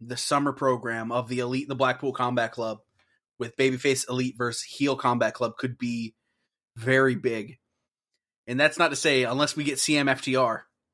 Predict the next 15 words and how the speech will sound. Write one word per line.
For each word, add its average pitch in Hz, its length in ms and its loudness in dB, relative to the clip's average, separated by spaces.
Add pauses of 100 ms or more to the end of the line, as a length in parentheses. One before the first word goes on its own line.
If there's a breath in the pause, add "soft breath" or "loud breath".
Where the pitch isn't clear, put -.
(340)
you 139 120 -2
know, 147 220 2
<laughs> - 40 -14
Punk 180 260 4
and 170 120 6
F 175 160 2
T 180 140 2
R 165 200 6
going 143 240 2
against 135 240 -2
them. 143 240 -4 (460 loud breath)
Again, 151 420 4
that's 180 300 4
where 170 120 2
the, 127 220 0